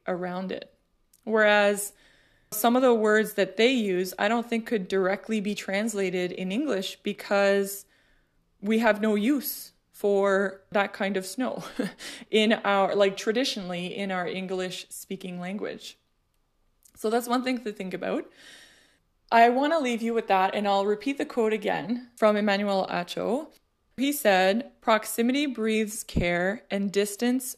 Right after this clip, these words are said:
breeds fear." And that can be applied in so many areas of our life, whether it's just learning about a culture or learning that language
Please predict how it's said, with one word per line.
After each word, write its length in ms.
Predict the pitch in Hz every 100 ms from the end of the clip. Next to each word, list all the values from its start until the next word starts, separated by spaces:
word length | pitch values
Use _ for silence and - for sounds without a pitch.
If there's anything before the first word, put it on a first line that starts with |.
| 202
breeds 580 | 180 185 185 180 - -
fear." 600 | - - 190 175 - 202 _ _ _ - -
And 160 | - 226
that 160 | 233 277
can 140 | 294
be 100 | 262
applied 520 | 262 - 214 214 208 220
in 280 | 202 190 185 - _ _ _ _
so 520 | - - - 214 240
many 280 | 240 233 220
areas 340 | 202 196 196
of 100 | 196
our 120 | 185
life, 500 | 180 175 185 247 -
whether 360 | 196 196 190 190
it's 200 | 185 -
just 220 | 202 185
learning 320 | 185 196 233
about 220 | 240 240
a 60 | 226
culture 600 | 226 226 220 233 220 220
or 160 | 208 202
learning 360 | 190 190 185
that 200 | 180 175
language 800 | - 214 233 220 214 208 196 -